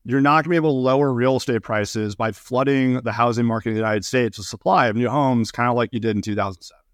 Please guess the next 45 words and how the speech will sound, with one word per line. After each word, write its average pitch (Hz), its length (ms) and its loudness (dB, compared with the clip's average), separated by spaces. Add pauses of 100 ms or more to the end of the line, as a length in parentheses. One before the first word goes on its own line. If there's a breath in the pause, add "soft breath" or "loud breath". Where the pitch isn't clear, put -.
(160)
right? 113 300 2
Like, 110 220 0 (340)
materials 143 520 2
are 135 120 2
extremely 123 440 0
expensive. 101 600 -4
Labor 131 400 2
has 117 120 0
gotten 120 300 2
extremely 113 480 -2
expensive. 101 580 -6
Land 131 340 0
is 123 100 -2
extremely 113 480 0
expensive. 104 440 -2
And 101 100 -4
so 113 220 0 (320)
it's 120 100 -6
just 151 140 -2
really 143 420 2
hard 139 460 0
to 117 60 0
build 131 440 2
right 101 260 -2
now. 92 460 -8
And 117 100 -2
you're 120 100 2
not 135 280 2
gonna 135 180 0
get 135 340 2 (280)
millions 160 500 2
of 131 120 2
homes 143 320 2
being 120 260 2
built 131 460 2
to 127 100 -8
flood 143 280 0
the 123 60 -2
market 139 380 0
and 110 100 -2
bring 131 160 2
prices 170 380 0
down. 95 340 -6
And 120 160 -6
so 123 440 2